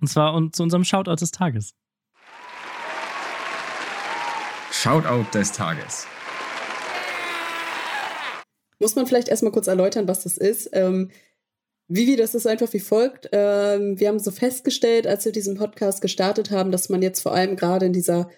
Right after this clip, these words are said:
Speaker 3: Corona-Zeit ja so ein bisschen vergisst, auch für die kleinen Dinge einfach mal dankbar zu sein. Und wir wollen uns diese Zeit irgendwie geben in diesem Podcast, einfach mal Danke zu sagen an, keine Ahnung, die Bäckerin, der du heute Morgen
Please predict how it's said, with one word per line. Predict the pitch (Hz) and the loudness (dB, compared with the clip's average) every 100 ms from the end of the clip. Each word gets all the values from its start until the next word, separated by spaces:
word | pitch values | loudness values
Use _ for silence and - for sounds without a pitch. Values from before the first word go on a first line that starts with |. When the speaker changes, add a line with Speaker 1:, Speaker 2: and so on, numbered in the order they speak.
| _ - | _ -2
Speaker 3:
Corona-Zeit | 185 185 214 214 - 196 190 | 0 2 2 2 2 2 2
ja | 180 185 | 2 2
so | 190 | 2
ein | 190 | 2
bisschen | 190 196 202 190 190 190 | 0 0 2 2 0 -2
vergisst, | 180 190 202 - | 0 2 0 0
auch | 190 | -4
für | - 190 | -2 -2
die | 208 | -2
kleinen | - 240 247 220 | 0 2 2 2
Dinge | 170 160 156 | 2 2 -2
einfach | 165 - - | -8 -8 -4
mal | 170 160 165 - | -2 0 -2 -2
dankbar | 165 185 170 165 | 0 0 -2 -4
zu | 160 | -2
sein. | 156 170 185 - | 0 2 2 2
Und | 175 175 - - _ | 2 2 -2 -20 _
wir | 190 180 | 2 4
wollen | 208 202 | 4 2
uns | 202 185 - - - | 2 -2 -4 -8 -4
diese | 208 190 185 | 0 2 2
Zeit | 208 208 214 - | 4 4 2 0
irgendwie | 196 196 185 170 | 2 4 2 2
geben | 254 311 262 233 | 4 4 4 2
in | 226 | 2
diesem | 220 214 | 2 0
Podcast, | 226 226 - 214 208 - _ _ _ - | 0 0 2 2 0 -6 _ _ _ 0
einfach | 269 285 | 2 2
mal | 240 220 220 220 _ _ - | 2 4 2 -2 _ _ -2
Danke | 196 277 285 | 2 2 0
zu | - 185 | -2 0
sagen | 165 165 160 175 - | 2 4 4 4 4
an, | 202 208 | 2 2
keine | 208 233 220 | 0 0 2
Ahnung, | 170 170 170 175 | 2 4 4 2
die | 190 214 220 | 2 4 4
Bäckerin, | 190 - 180 214 185 175 175 175 175 | 2 0 2 2 4 4 4 2 2
der | 175 175 180 | 2 2 2
du | 180 175 175 | 2 2 2
heute | 180 180 | 2 2
Morgen | 185 180 180 185 190 | 2 2 2 2 0